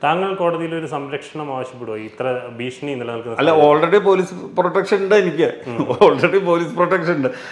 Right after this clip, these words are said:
Speaker 2: അപ്പൊ പോലീസിന് ഇപ്പൊ ഒരു ചെറിയ മടിയാ protection തരാനായിട്ട്.
Speaker 1: ഉം.
Speaker 2: ഏ, അപ്പൊ പോലീസ് ചെറിയ ഹരാസ്മെന്റ് ഒക്കെ ഉണ്ട്. അപ്പൊ ബഹുമാനപ്പെട്ട മുഖ്യമന്ത്രിക്ക് തന്നെ നേരിട്ട് കണ്ട്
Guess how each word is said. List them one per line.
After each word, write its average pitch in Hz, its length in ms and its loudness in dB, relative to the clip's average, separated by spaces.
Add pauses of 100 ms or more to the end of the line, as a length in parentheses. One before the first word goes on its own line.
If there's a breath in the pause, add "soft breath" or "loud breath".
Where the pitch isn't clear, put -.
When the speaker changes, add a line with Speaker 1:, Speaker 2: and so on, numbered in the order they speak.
(160)
Speaker 2:
അപ്പൊ 156 160 4
പോലീസിന് 156 540 2
ഇപ്പൊ 190 200 2
ഒരു 180 80 2
ചെറിയ 175 220 4
മടിയാ 156 320 6
protection 139 640 4
തരാനായിട്ട്. 120 720 6 (240 loud breath)
Speaker 1:
ഉം. 123 100 -10
Speaker 2:
ഏ, 110 120 -4
അപ്പൊ 143 380 2
പോലീസ് 160 640 4
ചെറിയ 170 240 6
ഹരാസ്മെന്റ് 147 540 6
ഒക്കെ 139 140 2
ഉണ്ട്. 107 160 -2
അപ്പൊ 120 240 -2 (340)
ബഹുമാനപ്പെട്ട 143 540 0
മുഖ്യമന്ത്രിക്ക് 143 760 -2
തന്നെ 151 140 -2
നേരിട്ട് 151 420 0
കണ്ട് 139 540 -2